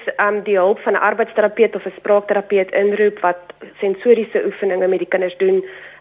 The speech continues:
Ehm, byvoorbeeld met 'n tandeborsel oor die lippe of speletjies speel waar die tassintuig dan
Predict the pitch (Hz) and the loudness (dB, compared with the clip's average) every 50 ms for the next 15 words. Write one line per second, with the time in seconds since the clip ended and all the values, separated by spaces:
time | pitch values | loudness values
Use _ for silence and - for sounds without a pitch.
0 | - - 180 180 180 185 180 - 208 185 190 196 196 185 175 175 - 214 214 214 | -6 -4 -2 0 0 -2 0 0 0 0 0 0 0 -2 -2 0 0 2 2 2
1 | 202 185 196 196 202 196 - 214 202 196 202 208 196 165 170 160 156 180 190 - | 2 0 0 -2 -2 -2 -4 -4 -4 -4 -4 -2 -4 -4 -4 -4 -4 -4 -4 -4
2 | - 220 208 202 202 196 196 196 - - - - - - - - - 208 196 202 | 0 0 2 4 4 2 2 0 -2 -4 -10 -10 -12 -20 -20 -10 -8 -4 -4 -4
3 | - 202 180 - - - 196 196 190 190 190 185 185 185 - - - - _ - | -4 -6 -14 -14 -14 -6 -2 0 2 2 2 0 -2 -4 -8 -20 -20 -16 _ -2
4 | 175 185 180 180 - - 240 220 208 - - - 202 196 196 202 190 185 - - | 0 0 0 -2 -2 0 0 0 0 -4 -8 -4 -4 -2 2 2 0 0 0 0
5 | 185 180 180 175 | 0 2 2 0